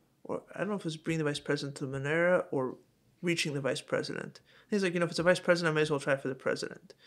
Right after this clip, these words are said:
But such a big move, he's gotta get permission from, from the boss, right?"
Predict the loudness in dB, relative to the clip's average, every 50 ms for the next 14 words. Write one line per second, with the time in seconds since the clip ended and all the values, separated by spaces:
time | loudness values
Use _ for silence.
0 | -20 -20 -20 -20 -20 -20 _ _ -2 -2 -2 0 4 2 4 4 4 2 2 2
1 | 0 0 0 2 2 2 2 2 0 0 0 0 2 2 2 0 -2 -2 -4 -6
2 | -6 -6 -6 -8 -10 -12 -12 -8 -6 -6 -6 -6 -10 -12 -10 -10 -8 -4 2 4
3 | 4 4 4 2 0 -4 -10 -12 _ _ -12 -10 -8 -8 -8 -10